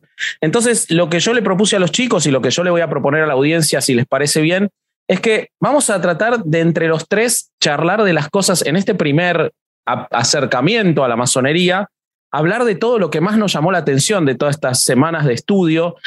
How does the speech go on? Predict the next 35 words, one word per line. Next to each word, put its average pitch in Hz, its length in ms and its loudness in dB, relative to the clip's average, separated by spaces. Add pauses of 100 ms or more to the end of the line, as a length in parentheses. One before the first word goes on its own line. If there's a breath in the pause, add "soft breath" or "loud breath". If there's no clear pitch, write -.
(240 loud breath)
de 135 760 0
lo 147 180 2
que 151 180 0
nos 147 160 0
parece 180 320 0
más 175 220 0
trascendental, 156 840 0
de 139 80 2
lo 131 100 2
que 127 80 0
nos 127 140 -2
parece 156 380 0
más 151 280 2
contradictorio, 131 840 0
de 120 80 2
lo 117 100 0
que 127 100 -2
nos 117 120 -2
parece 139 280 0
más 139 380 0 (400)
interesante 151 960 0
del 127 260 0
tema 190 520 0
y 135 80 2
de 127 120 2
por 131 240 -2
qué 175 280 0
a 139 80 0
la 127 80 -2
gente 156 320 0
le 120 160 2
llama 143 320 -2
tanto 147 240 2
la 139 60 2
atención. 185 560 0